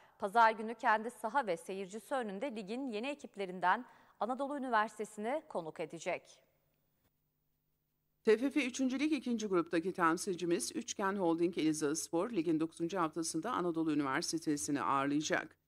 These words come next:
Speaker 2: Teknik direktör Bülent Yenihayat'ta çıkış yakalayan ve son iki haftada dört puan toplayan temsilcimiz seri galibiyetler alarak bir an önce üst sıralara tırmanmanın hesaplarını yapıyor.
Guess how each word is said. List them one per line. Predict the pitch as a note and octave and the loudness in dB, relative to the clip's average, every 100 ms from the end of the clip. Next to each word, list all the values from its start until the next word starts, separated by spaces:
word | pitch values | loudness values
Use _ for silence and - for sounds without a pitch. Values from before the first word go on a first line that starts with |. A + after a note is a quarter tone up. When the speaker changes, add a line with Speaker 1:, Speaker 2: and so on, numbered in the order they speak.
| _ _ - | _ _ 0
Speaker 2:
Teknik | F#3 E3+ E3 | 0 2 0
direktör | D#3+ D3+ F#3 G#3+ | 0 0 -2 -2
Bülent | E3 D3+ D#3+ | 0 0 0
Yenihayat'ta | D#3 D#3+ D3+ C#3+ D3+ A3+ | 2 2 2 0 -4 -10
çıkış | - - - | -10 -6 -6
yakalayan | D#3+ - C3+ B2+ F3 | -4 -4 -4 -2 0
ve | F3+ D#3+ | 2 0
son | - E3+ | 0 0
iki | A#2 - | -2 -4
haftada | B3+ A3 F#3 F#3 | -8 -6 -4 -2
dört | F3 B3 - | -2 -6 -6
puan | G#3 G#3 | -6 -6
toplayan | F3+ D#3+ C3 C#3+ | -6 -2 -2 0
temsilcimiz | D3 C3 - C#3+ C3+ D3 - - _ _ - | -4 -4 -4 -6 -2 -2 -2 -10 _ _ -2
seri | F#3 E3 D#3+ | 2 4 4
galibiyetler | D3 C#3 C#3+ D3 C#3+ D#3 C#3+ | 4 0 0 -2 -2 -4 0
alarak | D3+ C#3 C#3 - E3 | 2 2 0 -4 -6
bir | G3+ | 2
an | F3 C#3+ | 4 4
önce | C#3+ D3 B3 | 2 -2 -4
üst | - - | -6 -6
sıralara | - D3+ C#3 C3 - | -2 0 0 -2 -4
tırmanmanın | F#3 E3+ D3 C#3+ C#3+ D#3 C4 | -4 -2 0 2 2 0 -2
hesaplarını | G3 - D#3+ D3+ C3+ C3+ | -4 0 -2 0 -2 -2
yapıyor. | C3+ - E3+ C3 - | -4 -2 0 0 -2